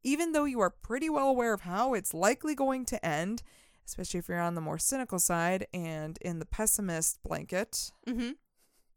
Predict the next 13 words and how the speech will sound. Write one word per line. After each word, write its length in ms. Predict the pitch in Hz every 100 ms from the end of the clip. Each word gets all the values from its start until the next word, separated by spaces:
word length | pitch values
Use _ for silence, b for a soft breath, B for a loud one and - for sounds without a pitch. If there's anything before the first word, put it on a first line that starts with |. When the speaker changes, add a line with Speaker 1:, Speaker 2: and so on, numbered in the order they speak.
| B B B B B B
Speaker 2:
In 100 | 208
Speaker 1:
Da- 100 | 226 214 -
Speaker 2:
the, 60 |
in 100 | 247
the 80 | 226
pessimist 680 | - 226 220 220 214 - -
sleeping 380 | 208 208 208 202
bag, 440 | 185 175 180 - - _
the 100 | 196
Speaker 1:
Yes. 140 | 185
Speaker 2:
tent 380 | 226 208 196 - -
of 180 | 190 -
pessimism. 800 | - 185 - 175 147 - 160